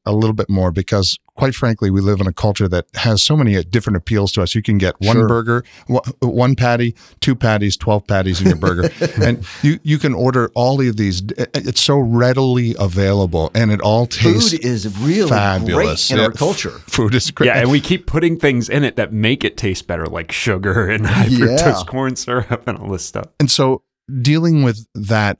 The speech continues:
Speaker 1: uh, borders on the idea of sin as well, because that can easily become an addiction.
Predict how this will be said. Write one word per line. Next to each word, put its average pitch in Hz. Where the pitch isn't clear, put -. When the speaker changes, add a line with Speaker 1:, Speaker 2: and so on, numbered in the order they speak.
Speaker 1:
uh, 107
borders 120
on 107
the 95
idea 104
of 90
sin 139
as 113
well, 120
because -
that -
can 139
easily 151
become 104
an 92
addiction. 95